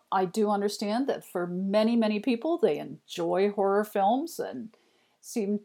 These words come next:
seem to get a lot out of it, and maybe it works the way this study is talking for them. Anyway, I thank you for tuning in to Sound Body today.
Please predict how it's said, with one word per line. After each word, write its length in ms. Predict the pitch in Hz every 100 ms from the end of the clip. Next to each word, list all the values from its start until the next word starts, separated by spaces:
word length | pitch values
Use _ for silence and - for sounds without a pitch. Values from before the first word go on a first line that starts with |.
| -
seem 320 | - 220 220
to 80 | 220
get 140 | 220
a 60 | 220
lot 220 | 202 208
out 200 | 208 220
of 60 |
it, 120 | 302 302
and 220 | 208 226
maybe 340 | 226 240 277
it 140 | 262 233
works 400 | 262 277 - -
the 140 | 240
way 240 | 240 247 247
this 200 | 269 277
study 400 | - 381 214 -
is 160 | -
talking 540 | - - - - - 180
for 220 | - 185 180
them. 400 | 185 151 147 170 _ _ _ _ - _ _ _ _ -
Anyway, 480 | 415 233 226 240 277
I 140 | 233 277
thank 400 | - 339 381 -
you 100 | 233
for 180 | -
tuning 440 | 202 - 392 320 208
in 180 | 185 175
to 120 | 160
Sound 640 | 160 - 170 170 170 165
Body 360 | 180 175 180 170
today. 560 | 175 180 185 185 202